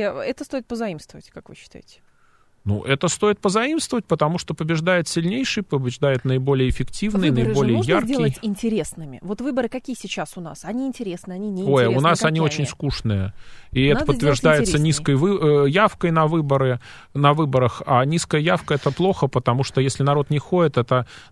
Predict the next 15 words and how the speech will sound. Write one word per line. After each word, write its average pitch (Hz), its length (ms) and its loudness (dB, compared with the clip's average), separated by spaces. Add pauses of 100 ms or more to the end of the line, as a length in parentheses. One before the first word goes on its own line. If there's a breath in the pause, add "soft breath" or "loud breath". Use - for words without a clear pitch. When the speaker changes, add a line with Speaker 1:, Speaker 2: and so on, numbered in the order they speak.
Speaker 2:
называется 139 480 2
нелегитимные 135 640 0
выборы. 104 320 0
То 113 120 -2
есть - 120 -2
выборы, 131 300 0
которые 120 400 -2
люди 127 180 -2
не 120 180 0
признают. 120 580 0
Эта 135 380 -2
ситуация, 131 540 -4
на 107 100 0
самом 117 260 -2
деле, 113 260 0